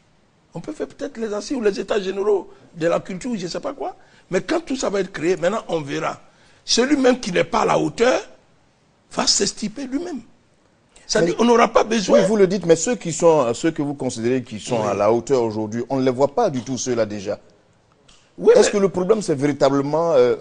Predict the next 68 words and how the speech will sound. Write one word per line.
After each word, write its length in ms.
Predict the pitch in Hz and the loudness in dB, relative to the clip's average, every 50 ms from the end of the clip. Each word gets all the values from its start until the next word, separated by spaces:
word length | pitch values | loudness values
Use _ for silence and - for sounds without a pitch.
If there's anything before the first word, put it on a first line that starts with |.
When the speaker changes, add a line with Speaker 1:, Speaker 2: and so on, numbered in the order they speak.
| 87 90 | -4 -8
Speaker 2:
le 120 | 107 123 127 | -6 -6 -6
statut, 460 | 120 - - 123 120 - - 156 151 | -4 -2 -2 -2 -2 -4 -6 -4 -4
on 60 | 135 | -2
ne 60 | 127 120 | -4 -4
sait 140 | - 131 117 | -4 -4 -4
pas 280 | - - 147 147 135 127 | -2 -2 -2 -2 -2 -4
qui 320 | - - 151 156 147 135 | -6 -10 -10 -6 -2 -2
est, 180 | 123 117 113 - - - - - _ - - | -2 -2 -4 -6 -12 -20 -20 -20 _ -6 -4
euh, 460 | - 110 95 - - - - - - 113 113 | -2 -2 -2 -2 -4 -4 -6 -6 -10 -10 -8
qui 120 | - 143 | -6 -4
doit 180 | 135 127 135 135 | 0 4 4 4
être 280 | 131 123 - 120 117 113 | 4 2 0 -4 -4 -4
du 140 | 110 113 | -4 -6
théâtre 360 | 107 - 123 131 135 131 123 120 | -4 0 2 4 4 4 2 0
ou 100 | 120 120 | -4 -4
non ? 220 | 120 117 113 107 - | -2 -2 -4 -2 0
Speaker 1:
Oui, 100 | 349 226 - | 2 2 2
Speaker 2:
Est-ce 120 | - - - | 4 4 4
Speaker 1:
vous 60 | - | 4
Speaker 2:
que 40 | 240 | 6
c'est 60 | 247 | 6
Speaker 1:
avez 120 | 196 175 175 | 4 4 4
entendu 40 | 196 | 4
Speaker 2:
véritablement 100 | 240 - | 4 4
le 60 | 156 196 208 | 4 6 4
Speaker 1:
Thérèse, 120 | 220 226 | 4 4
ça 40 | 220 - | 2 0
Speaker 2:
problème ? 180 | - 220 214 | -2 0 -2
Speaker 1:
m'a 40 | 190 | -2
dit 100 | 196 233 | -4 -6
que 100 | - - | -6 -8
beaucoup 320 | 165 175 190 180 175 - - | -8 -6 -6 -6 -6 -6 -4
de 120 | 190 175 | -4 -4
gens 140 | 175 196 202 | -4 -4 -6
aujourd'hui 320 | 175 196 180 190 - 370 466 539 - - - _ - | -6 -8 -10 -10 -6 -6 -6 -8 -10 -18 -20 _ -10
ont 120 | - - | -8 -6
jeté 260 | 156 156 175 170 - 240 | -4 -4 -4 -4 -4 -4
le 80 | 185 175 | -4 -2
manche 200 | 185 196 202 - | -4 -4 -6 -6
après 220 | 185 - - - | -10 -8 -6 -6
la 80 | 165 147 | -6 -6
cognée 260 | - - - 135 - - - _ _ _ _ _ _ _ _ _ - | -6 -10 -14 -14 -14 -16 -18 _ _ _ _ _ _ _ _ _ -2
parce 200 | - - - - | -2 -2 -2 -2
qu'ils 300 | - 240 254 285 339 - | -4 -2 -2 -2 -4 -4
ne 80 | - 175 | -8 -8
se 140 | 156 - 208 | -6 -4 -4
retrouvent 320 | 196 - - - 175 175 | -4 -6 -8 -10 -12 -12
pas. 260 | 151 - 107 107 - _ _ _ _ _ _ _ _ _ _ _ _ _ _ _ _ _ _ - - - | -10 -10 -12 -12 -12 _ _ _ _ _ _ _ _ _ _ _ _ _ _ _ _ _ _ -18 -10 -6
Ils 60 | 202 | -4
ne 40 | 208 | -2
se 100 | - 254 | 0 0
retrouvent 340 | 247 240 240 - 269 226 208 | 0 -2 -2 -4 -6 -8 -8
pas. 260 | - 190 156 160 - - _ _ _ _ _ _ _ _ _ _ _ _ - | -8 -8 -10 -10 -10 -14 _ _ _ _ _ _ _ _ _ _ _ _ -6
Moi, 140 | 208 269 440 | -4 -4 -2
j'ai 160 | 359 180 185 | -2 -2 -2
dit 240 | 175 175 214 240 - | -2 -2 -4 -6 -6
qu'il 240 | - - - - 175 | -8 -14 -8 -4 -2
y 40 | 233 | -2
a 80 | - | -2
des, 140 | 320 262 - - | -2 -4 -6 -4
il 60 | - 226 | -2 -2
y 20 | |
a, 80 | - - - - - - - _ - | -2 -2 -6 -14 -20 -20 -20 _ -6
il 40 | 233 | -6
y 40 | |
a 40 | 233 | -4
des 100 | 208 247 | -4 -4
situations 680 | - - - 247 - - 220 220 - - - - - 196 | -4 -4 -4 -4 -2 -2 -2 -2 -2 -2 -2 -4 -4 -6